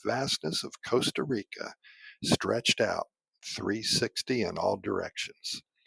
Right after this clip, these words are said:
As Anna basked in the beauty and serenity of the summit, a sense of accomplishment washed over her. She had conquered Cerro Chirripó, a feat that demanded not only physical sleep,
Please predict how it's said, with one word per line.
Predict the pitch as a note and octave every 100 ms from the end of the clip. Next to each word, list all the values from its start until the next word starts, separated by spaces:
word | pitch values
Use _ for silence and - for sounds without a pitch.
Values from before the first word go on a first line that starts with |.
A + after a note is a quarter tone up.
| - - - -
As | A2 B2+
Anna | C#3 B2+ G2+
basked | A2 A#2 C#3 -
in | A2+ F#2+
the | F#2
beauty | F#2 A2 A#2 F#2+
and | F#2+
serenity | - - F#2+ A2 G#2+ G2
of | F#2 -
the | F2+
summit, | - A#2+ A2 - - - _ _ _ _
a | G#2
sense | - C3 C3 -
of | G#2
accomplishment | A2+ - E3+ G#3 - A#2+ - - - -
washed | F#2+ F#2 G#2+ - -
over | B2 C3 B2 G2
her. | F#2+ D2 - - _ _ _ _ -
She | A#2
had | G2 -
conquered | - - E3 D3+ - B1+ -
Cerro | - - C3 A#2+ - - - - _ -
Chirripó, | - F#2 - - A2 F2+ - - _ _ _ _
a | G2+
feat | - B2 -
that | G#2+ -
demanded | G2 G2+ A2 G#2 F#2+
not | G2+ G#2+
only | A2 G#2 F#2+
physical | - B2 A2+ - G#2
sleep, | G2 - A2+ A#2+